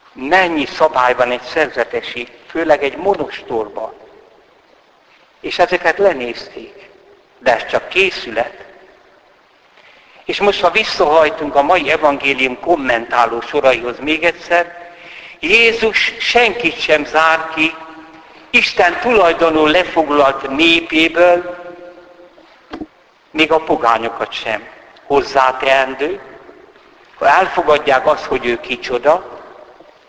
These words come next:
én vagyok az út. Istenhez semmiféle út nem vezet.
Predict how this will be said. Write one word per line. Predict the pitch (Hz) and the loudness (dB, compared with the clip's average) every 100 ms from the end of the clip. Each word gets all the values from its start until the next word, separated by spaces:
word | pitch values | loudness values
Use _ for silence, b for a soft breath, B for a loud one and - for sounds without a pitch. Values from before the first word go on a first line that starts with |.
| _ | _
én | 160 170 156 | -6 -4 -4
vagyok | 123 123 120 117 - | -2 -2 -4 -10 -6
az | - 135 151 151 156 - - - - | 0 2 2 0 -8 -10 -16 -20 -14
út. | 175 156 107 98 - - - - _ _ _ _ _ _ _ _ _ _ - - - - - - _ _ - | -6 -6 -6 -10 -16 -18 -18 -20 _ _ _ _ _ _ _ _ _ _ -20 -20 -20 -20 -20 -20 _ _ -8
Istenhez | 180 - 151 135 131 | -8 0 0 0 -4
semmiféle | - 151 135 117 - 120 117 | -4 -4 -4 -6 -6 -2 -2
út | 117 113 | -4 -6
nem | - 104 | -8 -8
vezet. | 110 - | -10 -12